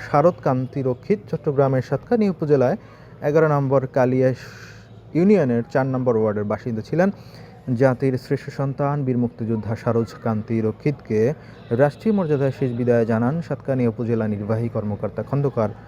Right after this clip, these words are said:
মাহমুদুল হাসান। বৃহস্পতিবার সকালে পারিবারিক শ্মশানে তার শেষকৃত্য অনুষ্ঠান অনুষ্ঠিত হয়। তো এদিকে প্রধান বিচারপতি হিসেবে শপথ নিয়েছেন জুবায়ের রহমান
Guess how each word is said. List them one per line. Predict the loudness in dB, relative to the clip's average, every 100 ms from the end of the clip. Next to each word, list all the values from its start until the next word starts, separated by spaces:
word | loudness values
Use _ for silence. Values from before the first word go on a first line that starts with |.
| -20 -20 -4
মাহমুদুল | 2 4 4 2 0 -2
হাসান। | -6 -6 -6 -4
বৃহস্পতিবার | -4 -4 -4 -2 -2
সকালে | -2 -4 -4 -4
পারিবারিক | -4 -2 -2 -4
শ্মশানে | -2 2 2 2
তার | 0
শেষকৃত্য | 0 -4 -4 -10 -6 -4
অনুষ্ঠান | -4 -2 -2 -2 -6 -18 -20 -18 -4
অনুষ্ঠিত | -2 -2 -4 -8
হয়। | -4 -4 -6 -10 -20 -20 -18 -18 -18 -18 -18 -18 -20 -18 -18 -18 -18 -18 -18 -18 -18 -18 -16 2
তো | 6
এদিকে | 8 6 4 6 6 2 -12 -16 -2
প্রধান | 0 4 4 4
বিচারপতি | 2 0 0 0 0
হিসেবে | 2 2
শপথ | 2 0 0
নিয়েছেন | 0 0 2 0 2
জুবায়ের | 4 6 8 6
রহমান | 2 0 0 0